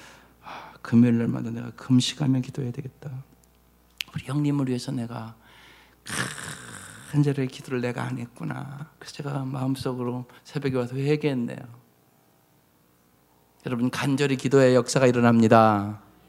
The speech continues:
저절로 되는 일은 없습니다, 세상에. 그런 일이 어디 있습니까?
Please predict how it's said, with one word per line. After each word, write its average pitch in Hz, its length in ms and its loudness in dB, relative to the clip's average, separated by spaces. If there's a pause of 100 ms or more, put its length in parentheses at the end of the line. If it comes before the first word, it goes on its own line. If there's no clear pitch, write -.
(300)
저절로 143 480 8
되는 135 340 10
일은 131 180 8
없습니다, 131 520 8
세상에. 110 560 0 (420)
그런 131 280 6
일이 120 100 4
어디 127 220 2
있습니까? 110 600 -4